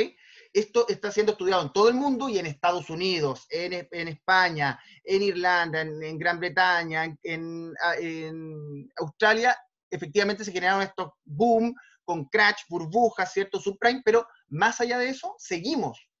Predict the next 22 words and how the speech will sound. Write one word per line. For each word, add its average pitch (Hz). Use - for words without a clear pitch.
en 170
una 175
era, 226
digámoslo 165
así, 190
o 180
ya 165
van 160
treinta, 214
veinticinco 185
años 233
de 185
un 175
fuerte 214
boom 220
de 156
los 180
precios 190
inmobiliarios, 156
¿bien? 190
En 147
general. 151